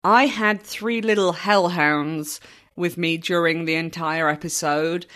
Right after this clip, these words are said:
and didn't realise how much noise my microphone actually picks up. So, when you hear chewing, banging, barking, scratching,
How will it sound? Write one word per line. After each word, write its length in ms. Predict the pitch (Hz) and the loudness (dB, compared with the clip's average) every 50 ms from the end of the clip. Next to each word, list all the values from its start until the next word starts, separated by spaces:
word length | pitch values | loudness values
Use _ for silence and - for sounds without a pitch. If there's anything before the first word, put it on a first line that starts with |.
| - - - _ _ _ _ - | -20 -20 -20 _ _ _ _ 2
and 200 | 196 240 240 240 | 2 2 2 2
didn't 220 | 320 320 294 294 | 0 0 0 0
realise 540 | - 247 277 277 262 269 269 269 269 254 - | 2 2 2 4 6 6 4 4 4 0 -4
how 280 | - - 330 392 403 381 | -4 -2 0 0 0 2
much 300 | 381 392 381 - - 302 | 0 0 0 -2 -2 0
noise 420 | 330 370 381 359 269 214 202 185 | 2 4 4 4 4 2 0 0
my 200 | 202 208 214 220 | 0 2 2 2
microphone 760 | 220 226 226 220 226 233 220 214 - 214 196 196 196 196 202 - _ | 2 0 0 0 -2 -6 -8 -6 -2 0 0 2 0 0 -2 -4 _
actually 480 | 156 160 - - - - 170 160 151 | -2 -2 -2 -4 -6 -8 -6 -6 -8
picks 400 | 151 151 - 151 135 - - - | -8 -6 -6 -6 -6 -6 -4 0
up. 460 | 185 180 190 156 127 113 - - _ - - _ _ _ _ _ _ | 4 4 6 6 4 2 0 -6 _ -20 -20 _ _ _ _ _ _
So, 540 | - - - 226 220 226 226 226 226 233 - _ _ _ _ | -8 0 4 6 6 6 6 6 2 0 -4 _ _ _ _
when 240 | - 302 330 302 311 | -2 0 0 2 2
you 160 | 311 311 294 | 2 2 2
hear 460 | 240 240 269 247 233 233 226 226 220 - _ _ | 2 2 2 2 2 2 0 -2 -4 -8 _ _
chewing, 720 | - - 392 381 302 226 185 175 175 175 180 180 180 185 - _ _ _ | -4 0 2 4 4 6 6 6 6 4 2 -2 -4 -8 -10 _ _ _
banging, 800 | 170 170 180 165 165 170 160 151 151 147 147 147 147 139 156 - _ _ _ _ | -2 2 2 4 4 2 2 2 2 2 0 0 -2 -4 -6 -10 _ _ _ _
barking, 800 | 330 330 330 320 320 311 - 254 233 226 226 220 226 226 220 214 - | 8 8 10 8 8 4 0 -2 -2 -2 -2 -2 -4 -4 -6 -8 -12
scratching, 1000 | - - - - 233 254 208 - - - - 165 151 147 147 147 151 156 165 | -14 -16 -6 2 4 4 4 4 2 -4 -2 0 2 2 0 -2 -4 -6 -10